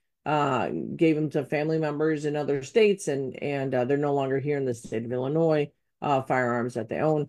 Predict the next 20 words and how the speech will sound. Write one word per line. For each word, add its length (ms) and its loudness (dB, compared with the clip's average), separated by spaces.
Thirty 280 6
thousand 400 6
individuals 800 4
filed 380 4
registration 720 -2
forms 320 -2
ahead 240 -2
of 80 -4
the 80 -4
January 380 -2
one 180 -2
deadline. 480 -2
So 340 2
the 120 2
registrations 680 0
covered 400 -2
roughly 400 -2
sixty-nine 760 -2
thousand 380 2
firearms 680 -2